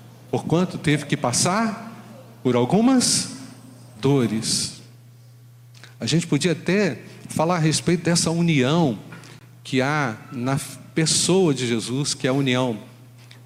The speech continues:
que a gente chama de hipostática, entre a união humana, o aspecto humano, e o aspecto divino do Filho de Deus. Jesus é cem por cento homem e cem por cento o quê, irmãos?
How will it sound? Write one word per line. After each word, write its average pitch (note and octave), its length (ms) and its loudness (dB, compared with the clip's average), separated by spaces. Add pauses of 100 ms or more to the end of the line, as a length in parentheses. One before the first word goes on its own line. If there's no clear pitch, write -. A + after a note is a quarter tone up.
(140)
que A#2+ 80 -2
a A2+ 40 0
gente C3 180 -2
chama C3+ 240 0
de A#2+ 140 -2
hipostática, C3 1000 -2 (320)
entre C3 220 0
a C3+ 40 4
união B2 480 2 (500)
humana, B2+ 680 2 (100)
o A#2 480 -4
aspecto B2+ 480 -2
humano, C3 460 2 (240)
e C#3+ 60 2
o B2+ 80 4
aspecto D#3 540 -2
divino C#3+ 640 2
do A2+ 140 0
Filho G#2 320 -4
de G2+ 120 -6
Deus. G#2 540 -8 (720)
Jesus A2+ 460 0
é D3 100 2
cem D3+ 280 0
por C3 200 -2
cento B2+ 380 0
homem F3 420 4 (400)
e - 80 -8
cem D3+ 280 0
por C#3 180 -2
cento F3+ 300 0
o - 40 2
quê, - 100 0
irmãos? D3+ 520 0